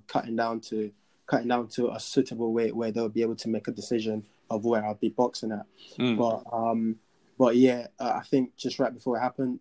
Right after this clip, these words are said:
Speaker 1: uh, the decision was clear that actually I'd, I'd make a good welterweight.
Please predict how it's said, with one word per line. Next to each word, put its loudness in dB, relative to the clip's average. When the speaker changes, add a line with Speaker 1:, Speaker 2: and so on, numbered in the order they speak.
Speaker 1:
uh, -6
the -12
decision -6
was -6
clear -4
that -10
actually -4
I'd, -8
I'd -4
make -4
a -4
good -2
welterweight. -2